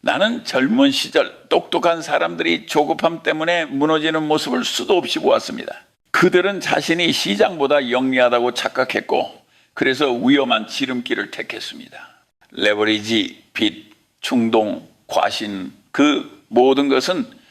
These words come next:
결국 부자가 되는 길이 아니라 스스로 파는 함정이었습니다. 빠르게 커 보이는 것일수록 빨리 사라집니다.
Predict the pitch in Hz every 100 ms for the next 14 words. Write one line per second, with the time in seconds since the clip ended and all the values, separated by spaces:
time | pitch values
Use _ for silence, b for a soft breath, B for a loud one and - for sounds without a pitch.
0 | B B - 131 151 143 - - 131 131
1 | 131 131 127 120 120 127 120 - 139 -
2 | - B B - - 180 - 170 175 170
3 | - - 160 165 160 139 135 117 110 110
4 | - - - - - _ b b b -
5 | - 156 156 151 - - 165 156 156 151
6 | 135 127 127 120 135 131 - 120 127 -
7 | - 120 104 131 -